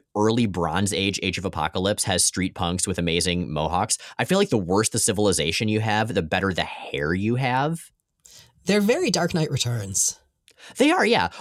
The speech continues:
Speaker 1: Also, when they briefly scuffle with the X-Men, one of them th-, throws a non-metallic blade at Magneto, which is very handy and, like, kinda way too coincidental. So I think what's going on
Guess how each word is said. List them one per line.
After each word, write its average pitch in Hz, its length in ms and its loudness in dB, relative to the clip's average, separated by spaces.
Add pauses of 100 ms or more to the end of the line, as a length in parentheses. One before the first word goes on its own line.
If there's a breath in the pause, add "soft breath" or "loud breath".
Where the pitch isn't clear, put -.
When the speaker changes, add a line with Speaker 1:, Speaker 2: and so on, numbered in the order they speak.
Speaker 1:
Also, 226 400 6
when 151 200 4
they 147 80 6
briefly 147 280 2
scuffle 135 340 2
with 151 120 2
the 95 120 2
X-Men, 113 360 0
one 117 100 0
of 156 60 0
them 185 160 2
th-, 175 160 -2
throws 131 340 2
a 113 100 0
non-metallic 95 800 0
blade 104 560 0
at 113 140 -2
Magneto, 120 480 0
which 90 160 0
is 135 160 0 (320 loud breath)
very 180 360 0
handy 190 540 0
and, 113 160 0
like, 127 180 0
kinda 202 180 0
way 110 200 0
too 147 180 0
coincidental. 131 640 0 (160 loud breath)
So - 140 2
I 143 60 4
think - 240 -2
what's - 160 0
going 127 260 2
on 104 400 0